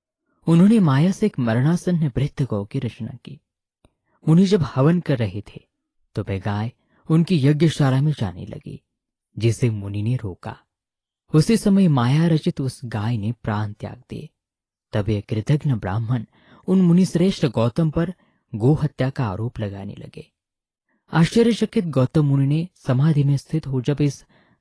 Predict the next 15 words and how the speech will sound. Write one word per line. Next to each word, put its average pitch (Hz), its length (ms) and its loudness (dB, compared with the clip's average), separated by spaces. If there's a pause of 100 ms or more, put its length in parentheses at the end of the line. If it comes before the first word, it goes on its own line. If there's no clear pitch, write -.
घटना 151 300 0
पर 143 180 -2
विचार 135 460 -2
किया 110 340 -12 (720)
तो 170 160 6
उन्हें 160 200 6
सारी 147 340 0
बात 123 320 -2
की 156 140 -4
सच्चाई 135 500 -4
पता - 320 -12
चल - 220 -12
गई। 117 260 -18 (720)
और 95 340 -4
तब 139 200 2